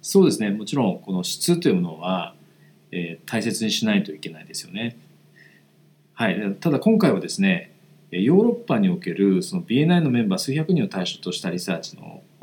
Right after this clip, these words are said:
結果をですね、紹介してくれているんですけども、それによると実は、えー、回数も非常に大切だと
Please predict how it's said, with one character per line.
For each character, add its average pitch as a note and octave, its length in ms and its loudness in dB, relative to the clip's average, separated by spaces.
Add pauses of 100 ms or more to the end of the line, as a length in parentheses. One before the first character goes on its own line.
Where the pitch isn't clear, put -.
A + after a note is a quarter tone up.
(180)
結 - 220 -6
果 G#2+ 180 -6
を G2+ 80 -2
で - 60 -14
す - 120 -10
ね、 F#2+ 300 -2 (220)
紹 G2 200 -2
介 F2+ 180 -4
し - 60 -8
て G2 80 -4
く F#2+ 120 -4
れ F2+ 80 0
て F#2 80 -6
い F2+ 40 -2
る F2 80 -6
ん D#2+ 60 -16
で - 80 -20
す - 80 -20
け - 60 -18
ど - 100 -10
も、 G#2 100 -2
そ C3 160 -4
れ D3+ 120 4
に D3+ 100 4
よ D3+ 80 2
る D3 80 2
と C#3 300 0
実 - 260 -10
は、 G#2 340 -4 (680)
え - 80 -12
ー、 - 100 -10
回 G3 320 2
数 G#3 200 0
も A#2 140 2
非 F#2 60 -8
常 A2 180 -2
に A2 120 0
大 G2 180 -4
切 F#2+ 180 -6
だ - 60 -14
と - 140 -20